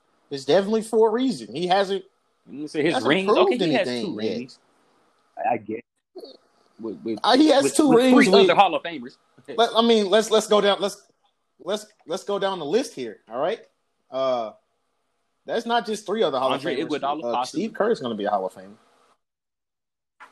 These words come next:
Speaker 1: Andre Iguodala is gonna be a Hall of Famer. I, I, I'm gonna say it. Uh,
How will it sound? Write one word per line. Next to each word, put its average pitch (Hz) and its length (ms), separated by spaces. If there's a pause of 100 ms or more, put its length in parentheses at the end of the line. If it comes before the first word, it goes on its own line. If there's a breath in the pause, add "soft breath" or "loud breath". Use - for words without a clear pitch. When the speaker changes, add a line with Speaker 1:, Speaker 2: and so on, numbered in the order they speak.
(480)
Speaker 1:
Andre 208 440
Iguodala 185 580 (160)
is - 80
gonna 127 160
be 120 100
a 110 40
Hall 107 180
of - 80
Famer. 98 240 (480)
I, 101 60
I, 85 200 (100)
I'm 127 100
gonna 135 100
say 117 220
it. - 100 (1080)
Uh, 120 560